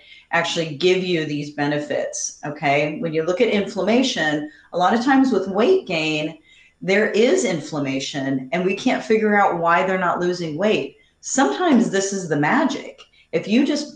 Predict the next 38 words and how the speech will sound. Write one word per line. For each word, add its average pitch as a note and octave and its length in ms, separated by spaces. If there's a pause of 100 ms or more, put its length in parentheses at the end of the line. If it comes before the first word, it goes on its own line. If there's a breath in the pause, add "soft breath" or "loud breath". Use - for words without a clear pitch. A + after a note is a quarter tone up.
(140)
um, E3 600
increase G#3 520
a D#3+ 80
little E3+ 200
bit F3 100
of E3+ 140
the D3 100
good D3 220
fats - 540
for E3 120
them, C3+ 480 (400 loud breath)
not F#3 160
only G#3 220
is F#3+ 100
their E3 120
metabolism F3 800
running D3 300
better, C#3+ 380
but - 120
you E3 140
might D#3+ 360 (220)
decrease E3+ 540
the D3 120
inflammation D3+ 840
markers D#3 720
within D#3 380
the C#3+ 80
system D3 760 (280 loud breath)
to F#3+ 100
give F3+ 180
them D#3+ 420
ability C#3+ 800 (260)
for F3 120
the D3+ 80
metabolism C#3+ 760
to - 80
kick - 280
in. B2+ 320